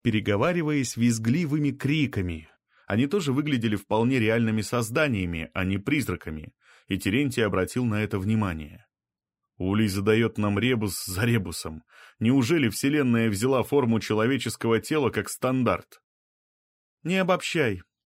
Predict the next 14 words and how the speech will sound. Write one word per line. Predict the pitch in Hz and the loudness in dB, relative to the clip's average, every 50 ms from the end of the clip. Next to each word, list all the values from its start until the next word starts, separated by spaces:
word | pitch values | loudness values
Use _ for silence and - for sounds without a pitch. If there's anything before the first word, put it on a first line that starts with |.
| _ _ _ _ _ _ _ _ _ - | _ _ _ _ _ _ _ _ _ -12
Ещё | - 87 82 95 139 147 - - 131 127 123 | -10 -6 -2 0 0 0 0 0 0 0 2
вопрос. | 113 117 110 - 107 110 104 101 - - - - _ _ _ _ | 2 0 0 0 -2 -4 -4 -4 -6 -12 -18 -20 _ _ _ _
Нам | - 135 123 120 117 110 101 | -2 2 2 4 4 2 2
кажется, | - - 139 156 170 175 - - 165 143 | 0 0 0 0 0 -2 -4 -4 -4 -4
что | - - 135 131 | -2 -2 -2 0
они | 123 120 123 120 | 2 2 2 2
из | 113 - - | 2 0 -2
плоти | - 135 139 120 104 - 110 | -2 0 0 0 0 0 -2
и | 113 113 | -4 -2
крови, | - - 139 113 95 82 85 | -2 0 0 0 0 -2 -4
или | 80 85 98 107 113 120 131 139 143 | -6 -4 -2 2 4 4 4 4 4
нет? | 147 131 98 80 - - - _ _ _ _ _ _ _ _ - | 4 2 0 -2 -6 -14 -20 _ _ _ _ _ _ _ _ -4
Можем | 110 123 180 220 220 220 254 247 240 | 0 2 4 4 4 4 4 2 2
выяснить. | 240 277 269 247 175 - - - - - - - | 2 2 0 0 -2 -2 -6 -10 -14 -16 -20 -20